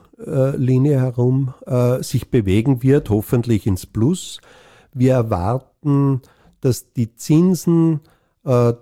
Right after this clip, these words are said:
das beschäftigt halt am Banker doch sehr, dass die Zinsen im zweiten Halbjahr vierundzwanzig, äh, wieder, äh, zu sinken beginnen, was die Leitzinsen und was den Euribor betrifft.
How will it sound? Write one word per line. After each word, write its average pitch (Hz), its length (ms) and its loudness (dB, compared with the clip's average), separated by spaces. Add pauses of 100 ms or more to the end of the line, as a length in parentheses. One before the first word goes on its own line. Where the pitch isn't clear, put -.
(140)
das - 380 -8 (120)
beschäftigt - 580 -4
halt 104 120 0
am 98 140 -2
Banker 98 460 -4 (120)
doch 104 280 -4
sehr, 120 500 0 (240)
dass 123 180 -2
die 123 140 -2
Zinsen 131 680 0 (380)
im 117 260 0
zweiten 107 680 -4
Halbjahr 101 760 -4
vierundzwanzig, 110 1080 -4
äh, 107 360 -6
wieder, 104 400 -2 (440)
äh, 104 240 -2
zu - 160 -4
sinken 107 420 -2
beginnen, 127 580 0
was - 280 -4
die 98 220 -2
Leitzinsen 117 760 -4
und 110 200 -2
was 101 180 -6
den 95 340 -6
Euribor 135 600 -4
betrifft. - 760 -4